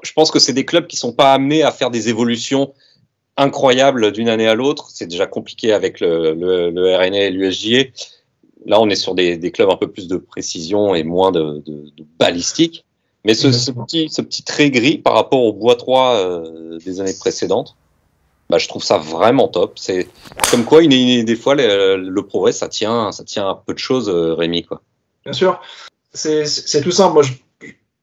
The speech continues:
Speaker 2: peux, je peux en parler assez, <laughs> assez ouvertement parce qu'on a eu beaucoup de soucis, euh, dans le passé pour trouver la bonne, euh, top line. On a développé des tests aussi pour mesurer cet angle qui, qui est très important et qui visuellement impacte le golfeur,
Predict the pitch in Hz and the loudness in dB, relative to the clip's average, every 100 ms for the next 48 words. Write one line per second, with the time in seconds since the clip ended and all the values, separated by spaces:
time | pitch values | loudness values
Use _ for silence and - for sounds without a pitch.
0 | - 147 139 131 - 151 143 143 143 127 | -10 -4 -4 -2 2 4 6 6 6 2
1 | 165 135 - 151 - 151 156 - 165 185 | 0 -2 -6 -6 -2 0 0 0 -2 -2
2 | 165 - 151 147 143 156 175 180 156 143 | -2 -4 -2 -2 -2 -4 -6 -6 -8 -8
3 | 165 165 147 135 131 127 - - - - | -8 -2 2 4 4 2 -4 -20 -20 -20
4 | - 139 135 143 131 - 156 156 151 139 | -4 0 2 4 4 4 4 2 0 -2
5 | 127 123 147 139 147 139 127 135 139 139 | -2 -2 2 8 8 8 6 6 4 2
6 | 127 - 127 117 123 127 147 156 180 175 | -8 -8 -4 -2 2 0 4 4 4 2
7 | - 127 120 120 120 117 113 117 127 135 | -4 -4 -2 0 0 0 0 0 2 2
8 | 135 131 127 151 147 - 131 147 135 120 | 2 0 0 0 0 -2 -8 -8 -6 -4
9 | 120 139 135 135 139 139 117 - 139 143 | 0 2 4 6 8 6 2 2 2 2
10 | 127 113 - - 117 - 131 - 151 147 | -2 -4 -8 -14 -12 -8 -6 0 2 2
11 | 131 123 - 156 156 147 127 127 113 127 | -2 -4 0 0 2 0 0 -4 -4 0
12 | 135 139 135 139 139 135 - - - _ | 2 4 4 4 0 -2 -8 -20 -20 _
13 | - 143 139 175 170 - 143 135 127 123 | -8 -4 2 2 2 2 2 4 2 2
14 | 147 165 - | -2 -2 -8